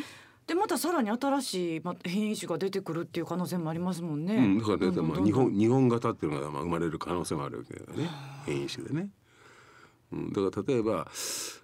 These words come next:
Speaker 2: たまたま感染した人がワクチン接種した時に、
Speaker 1: うん。
Speaker 2: 何が起きるかってこともあるわけね。
Speaker 1: はあ。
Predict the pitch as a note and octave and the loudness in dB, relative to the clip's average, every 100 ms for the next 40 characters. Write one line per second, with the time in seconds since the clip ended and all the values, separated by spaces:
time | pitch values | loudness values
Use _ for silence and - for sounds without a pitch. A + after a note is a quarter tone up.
0 | - - D#3+ F3+ - F3+ E3 - D#3 D#3+ | -12 -4 -2 -2 -2 -2 -2 -2 0 0
1 | - D3+ D3+ C#3+ - C#3 B2+ A#2 G#2 F#2+ | 0 0 0 0 -2 -4 -2 0 0 2
2 | A2+ - - F2 D#2+ - F#2+ - D#2 - | 0 -2 -4 -2 -2 -2 -4 -4 -6 -4
3 | D2+ D2+ C2+ D2 G2 F#2+ A#2 F#3 F3 D3 | -8 -8 -8 -2 2 2 2 -2 -4 -8
4 | _ - F2+ F2 C2+ C2 - - - - | _ -6 -2 -2 -2 -6 -8 -8 -8 -8
5 | - - - - - - G2 C#3+ _ _ | -10 -10 -16 -18 -14 -8 -6 -8 _ _
6 | _ _ _ _ _ - - - | _ _ _ _ _ -12 -10 -12